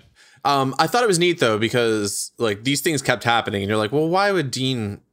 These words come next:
wish for this?" But he would always kind of sort of make it better in his head, um, kind of after it was over. So he was still a little bit in control over it.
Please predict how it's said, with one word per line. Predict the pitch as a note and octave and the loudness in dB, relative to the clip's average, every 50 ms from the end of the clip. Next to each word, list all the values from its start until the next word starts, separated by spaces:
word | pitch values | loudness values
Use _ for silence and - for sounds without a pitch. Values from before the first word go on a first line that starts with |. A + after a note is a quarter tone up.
| _ | _
wish | - A2 C3 C#3 C3 - | -6 -2 -2 -2 -2 -2
for | - - | -6 -6
this?" | G2 G2 G2 F#2+ F#2 - - - - - - - | -4 -2 -2 -2 -2 -6 -12 -16 -20 -20 -12 -4
But | - A#2+ G#2+ | -2 -2 0
he | A#2+ C#3 | 0 0
would | C3+ C3 | 0 0
always | B2+ A2 C3 C3+ C3+ C3 A#2 | 0 2 2 2 2 2 0
kind | - - C3+ B2 | 0 -2 -2 -2
of | A#2 G#2+ - | -2 -4 -4
sort | - - B2 A2+ A2 | -2 -2 -2 0 0
of | G2 G2+ - - - _ | -4 -6 -8 -14 -20 _
make | A2 A2 A2 A2+ A2 G2 - - | -6 -2 0 0 0 -2 -2 -2
it | G#2 F#2+ F2 - _ _ _ _ _ _ _ | -2 -2 -2 -4 _ _ _ _ _ _ _
better | A#2+ A2+ A2+ G#2+ G#2+ G#2 | 0 0 0 0 -2 -4
in | F#2+ G2 | -4 -4
his | F2+ F2+ - - | -4 -6 -4 -2
head, | - G2 F#2 F2 F2+ - - _ - - - _ _ _ _ _ _ _ | -2 -2 -2 -4 -6 -10 -16 _ -20 -20 -20 _ _ _ _ _ _ _
um, | F2 F2+ F2+ F2+ F#2 F2+ F#2 D#2 - - _ _ _ - | -4 -4 -2 -2 -4 -6 -8 -10 -12 -16 _ _ _ -8
kind | - A2+ G2+ | -6 -4 -4
of | F#2+ - | -4 -2
after | - G2 G2+ F#2+ - G2 F2+ | -2 -2 -2 -2 -2 -2 -2
it | E2+ | -2
was | F2+ F#2+ F#2+ | -2 -2 -2
over. | F#2 F#2+ F2+ - B1 C2 E2 | -2 -2 -4 -4 -6 -6 -6
So | - - G#2+ | -4 -4 -4
he | |
was | G#2+ A2+ | -2 -2
still | - - C4+ C#4 G3 - | -2 -2 -2 -2 -2 -4
a | B2 | -4
little | A#2+ A#2 B2 C3 B2 | -2 0 0 0 0
bit | G#2+ G#2+ G2+ | 0 0 -2
in | G#2 | -2
control | G2+ A2 G2 - - A2+ G#2+ G2+ G2 | -4 -6 -6 -2 -2 -2 0 0 -2
over | F#2 F#2+ F#2+ F#2+ F#2+ F2+ | -2 -4 -4 -4 -2 -2
it. | F2+ - - | -2 -4 -8